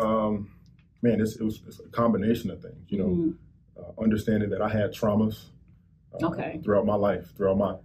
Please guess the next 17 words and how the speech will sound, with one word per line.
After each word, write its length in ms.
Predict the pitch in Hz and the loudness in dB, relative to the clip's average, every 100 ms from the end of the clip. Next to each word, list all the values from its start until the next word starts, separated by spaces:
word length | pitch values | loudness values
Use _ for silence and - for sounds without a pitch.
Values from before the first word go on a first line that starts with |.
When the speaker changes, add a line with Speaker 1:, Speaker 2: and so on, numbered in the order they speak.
| - | -2
Speaker 2:
Now, 180 | 240 233 | 2 6
when 200 | 269 415 | 8 8
did 160 | 403 381 | 8 8
you, 300 | 320 269 - | 4 4 6
so 180 | 269 262 | 6 8
when 160 | 302 | 6
did 140 | 359 294 | 4 2
you 220 | 277 233 | 0 4
recognize 720 | 233 269 254 202 185 175 175 | 4 4 0 0 0 -2 -4
that 240 | 151 - - | -6 -6 -10
though? 320 | - - - | -12 -12 -6
Like, 360 | 196 196 175 - - | 0 2 2 0 2
'cause, 280 | 277 240 - - - - - | 4 4 -2 -18 -20 -6 6
'cause, 240 | 302 247 | 6 8
like, 400 | 269 254 233 - - _ _ | 6 6 4 -4 -20 _ _
for 200 | - 269 277 | 6 8 10
me, 440 | 311 311 285 | 10 10 8